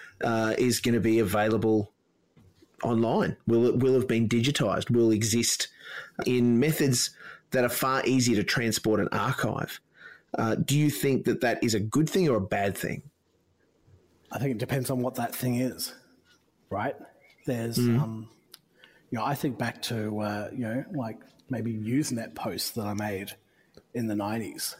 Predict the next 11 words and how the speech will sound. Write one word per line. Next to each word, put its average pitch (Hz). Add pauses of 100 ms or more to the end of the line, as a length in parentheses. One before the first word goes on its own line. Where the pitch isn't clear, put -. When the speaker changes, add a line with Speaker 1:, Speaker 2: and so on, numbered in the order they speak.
(240)
Speaker 2:
you 101
know, 120
with, 101
without 113
the 104
insight 101
of 95 (680)
a 117
world 117
beyond 110
Adelaide. 101